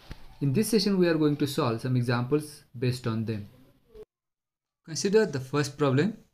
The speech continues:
The question is, "From the following pairs of numbers, find the reduced form of ratio of first number to the second." The first is seventy-two and sixteen. Now, out of this,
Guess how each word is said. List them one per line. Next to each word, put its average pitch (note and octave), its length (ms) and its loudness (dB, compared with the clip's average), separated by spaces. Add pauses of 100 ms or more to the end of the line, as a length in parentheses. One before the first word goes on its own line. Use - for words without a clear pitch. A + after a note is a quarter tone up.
The - 140 -20
question E3 260 4
is, G#3+ 160 0 (320)
"From D#3+ 240 -2
the E3+ 160 0
following G3+ 260 4 (120)
pairs F3+ 200 8
of F3 160 0
numbers, C#3+ 480 0 (220)
find F3 300 2 (100)
the C#3 220 0
reduced F#3 360 2 (200)
form B2+ 420 0
of C3 340 0 (140)
ratio C#3 420 4 (460)
of C3 320 -8
first G#3+ 260 4
number D3+ 240 2 (300)
to C3 120 -6
the C3 200 -2
second." A#2+ 340 -6 (420)
The - 140 -18
first F#3 360 4
is G#3+ 100 -12 (560)
seventy-two E3 600 0 (380)
and D3+ 160 -6 (120)
sixteen. A2+ 360 -10 (840)
Now, C#3+ 240 -12
out D3+ 220 -2
of D#3 80 -4
this, A3+ 240 2